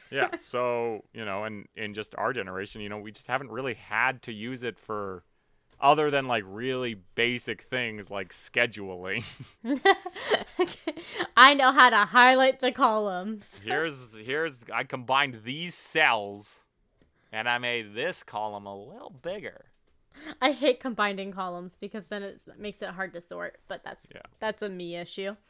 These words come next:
Speaker 2: Yeah.
Speaker 1: Uh, yeah, I don't know, Nick. It's so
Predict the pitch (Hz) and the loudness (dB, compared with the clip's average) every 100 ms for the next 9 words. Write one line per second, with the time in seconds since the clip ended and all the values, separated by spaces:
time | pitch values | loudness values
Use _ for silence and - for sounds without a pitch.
0 | - _ - - _ _ _ _ _ _ | -20 _ -20 -20 _ _ _ _ _ _
1 | _ _ _ _ - 233 226 214 202 180 | _ _ _ _ -4 0 0 0 -4 -8
2 | _ _ _ _ _ _ _ - 247 240 | _ _ _ _ _ _ _ -6 -2 0
3 | 233 220 262 523 339 269 262 240 247 - | 0 0 2 2 2 2 0 -2 -6 -6
4 | 285 285 | -2 0